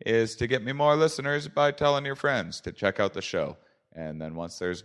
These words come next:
more demand for it, it will be much easier for me to put together stuff like that. So I always appreciate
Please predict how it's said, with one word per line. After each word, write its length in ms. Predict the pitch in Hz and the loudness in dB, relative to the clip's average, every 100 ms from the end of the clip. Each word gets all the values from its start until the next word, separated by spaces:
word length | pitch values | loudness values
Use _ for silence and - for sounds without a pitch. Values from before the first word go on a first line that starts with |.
| - | -12
more 220 | 92 101 | -4 -2
demand 400 | 101 123 143 135 | 0 0 0 -2
for 340 | - 139 135 | -2 2 2
it, 100 | 131 - | 0 -2
it 140 | 117 | -2
will 180 | 120 117 | 0 0
be 100 | 107 | -2
much 280 | 110 101 - | -2 -2 -2
easier 300 | 98 92 95 | -4 -4 -6
for 200 | - 92 | -4 -6
me 180 | 92 92 | -6 -10
to 60 | |
put 160 | - - | -12 -12
together 320 | - 98 95 | -2 -2 -2
stuff 300 | - - - | -6 -12 -12
like 180 | - - | -14 -4
that. 280 | 90 110 - _ _ _ | -2 -2 -6 _ _ _
So 400 | - 139 131 123 - - - | -2 4 6 4 0 -20 -2
I 120 | 98 | 6
always 300 | 107 98 90 | 6 6 4
appreciate 680 | 82 95 90 - 87 90 - | -2 -4 -4 -2 -2 -2 -4